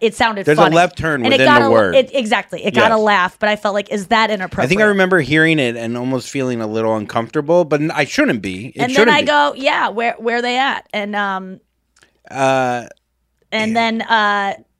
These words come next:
Speaker 1: yeah. So I, I think that I ha-, hate that word so much
Speaker 2: Yes.
Speaker 1: that I feel like even flirting with it or messing around with the fact that it sounded like it makes me uncomfortable and
Speaker 2: Wh-,
Speaker 1: should
Speaker 2: when
Speaker 1: make
Speaker 2: I
Speaker 1: others
Speaker 2: hear
Speaker 1: uncomfortable.
Speaker 2: N-word, though, I think Nikki.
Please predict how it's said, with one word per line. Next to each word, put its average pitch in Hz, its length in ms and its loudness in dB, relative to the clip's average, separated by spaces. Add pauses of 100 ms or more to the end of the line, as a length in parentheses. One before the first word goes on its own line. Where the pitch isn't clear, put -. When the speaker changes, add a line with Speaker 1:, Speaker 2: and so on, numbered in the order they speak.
(100)
Speaker 1:
yeah. 208 300 -2
So 226 240 -4
I, 226 220 2
I 240 140 0
think 311 300 -8
that 277 280 0 (560)
I 254 300 2
ha-, 269 200 -2 (100)
hate 240 240 -4
that 202 160 0
word 196 180 -6
so 202 320 0
much 180 460 -6
Speaker 2:
Yes. 127 380 -2
Speaker 1:
that 196 180 -2
I 196 120 0
feel 214 220 -6
like 208 240 -4
even 196 300 -10
flirting 202 600 -4
with 202 200 -4
it 208 140 -4
or 190 160 -2
messing 185 380 -8
around 185 180 -6
with 180 80 -12
the 175 60 -18
fact 185 200 -6
that 175 180 -6
it 226 180 0
sounded 269 540 2
like 226 240 0
it - 180 -6 (320)
makes 226 380 -2
me 214 120 -6
uncomfortable 170 720 -10
and 160 180 -4
Speaker 2:
Wh-, 113 40 -6
Speaker 1:
should 226 220 2
Speaker 2:
when 120 140 2
Speaker 1:
make 139 80 2
Speaker 2:
I - 60 4
Speaker 1:
others 170 100 2
Speaker 2:
hear 165 180 4
Speaker 1:
uncomfortable. 127 220 2
Speaker 2:
N-word, 160 240 2
though, 170 240 4
I 110 180 -4
think 101 420 -12
Nikki. - 420 -16